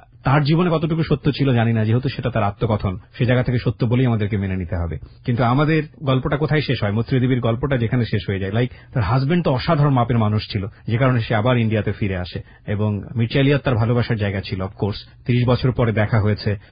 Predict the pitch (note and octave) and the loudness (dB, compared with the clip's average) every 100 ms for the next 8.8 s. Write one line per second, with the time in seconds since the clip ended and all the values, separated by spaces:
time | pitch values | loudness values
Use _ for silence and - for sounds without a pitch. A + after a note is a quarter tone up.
0 | - A2 B2 G#2 B2+ A2 A#2 B2 A#2 G#2 | -10 0 2 4 2 4 2 4 2 2
1 | - - G#2 A2 B2 B2 G#2+ G2 A2+ G2 | -2 -8 -2 2 2 2 0 0 -2 -2
2 | A2 - G#2+ A2 A2+ A2 A2 G#2+ G#2+ G2+ | -4 -6 0 2 4 2 2 0 0 0
3 | G2+ - G#2+ G2 F2+ G2+ F#2+ F#2 E2+ - | -2 0 0 -2 -2 -2 -2 -2 -6 -12
4 | - C3+ G#2+ A2 A#2 A#2 G#2+ - A2+ - | -12 -2 0 2 2 2 2 -2 -4 0
5 | A2 A#2+ A#2 A2 A2+ A2 G#2 - G#2 - | 2 4 2 0 2 2 0 -2 -4 -4
6 | G2+ G2+ G#2+ G#2 A2 A2+ - A2 G2+ - | -4 0 0 2 2 0 -2 -2 -2 -6
7 | - - A2+ - A#2+ A#2+ A#2 A#2+ A#2+ A2+ | -12 -4 -2 0 0 0 -2 -4 -4 0
8 | A2 A#2+ B2+ A2+ A2 G2+ - | 2 2 2 2 2 0 -4